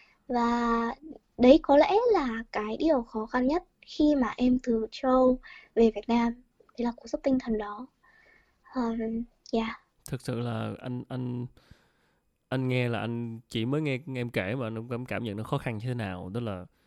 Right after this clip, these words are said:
Speaker 2: vừa về một cái môi trường hoàn toàn xa lạ ha. Ờ, ngôn ngữ thì không nói, không biết gì hết. Ờ, ngay cả người thân, bố mẹ ruột của mình thì cũng trước đến nay thì cũng chưa có một cái sự gắn kết.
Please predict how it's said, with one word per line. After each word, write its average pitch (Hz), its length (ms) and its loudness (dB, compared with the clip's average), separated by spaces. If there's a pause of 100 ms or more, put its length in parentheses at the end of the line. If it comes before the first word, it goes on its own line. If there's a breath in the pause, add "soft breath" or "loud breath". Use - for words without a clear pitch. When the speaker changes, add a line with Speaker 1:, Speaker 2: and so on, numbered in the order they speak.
(320)
Speaker 2:
vừa 104 520 0 (280)
về 117 160 -2
một 104 140 -6
cái 135 80 -6
môi 131 140 -2
trường 107 160 -4
hoàn 101 200 -10
toàn 98 200 -8
xa 117 160 -8
lạ 95 320 -8
ha. 113 140 -4 (500)
Ờ, 95 540 -8
ngôn 120 240 -2
ngữ 104 240 -6
thì 120 80 -4
không 110 500 -8 (180)
nói, 117 220 -4
không 113 160 -6
biết 139 140 -4
gì 104 120 -8
hết. 120 220 -6 (720)
Ờ, 92 300 -8
ngay 104 160 -8
cả 85 180 -12 (1000)
người 117 200 -4
thân, 117 400 -2
bố 127 100 0
mẹ 101 320 -8
ruột 110 180 -2
của 123 100 -4
mình 98 220 -4
thì 98 120 -10
cũng 117 680 -8 (120)
trước 143 120 -4
đến 139 120 -4
nay 120 100 -4
thì - 60 -10
cũng 117 140 -6
chưa 123 180 2
có 131 120 -2
một 143 60 -4
cái 139 60 -4
sự 101 120 -6
gắn 117 180 -6
kết. 156 220 0